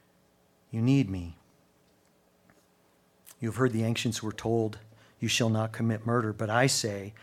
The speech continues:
that everyone who's angry with his brother, who speaks a word of offense,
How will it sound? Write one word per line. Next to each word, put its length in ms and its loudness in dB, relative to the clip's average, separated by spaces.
that 100 2
everyone 380 6
who's 320 0
angry 360 6
with 200 6
his 140 2
brother, 460 -2
who 140 0
speaks 480 -2
a 40 2
word 440 6
of 120 4
offense, 680 -2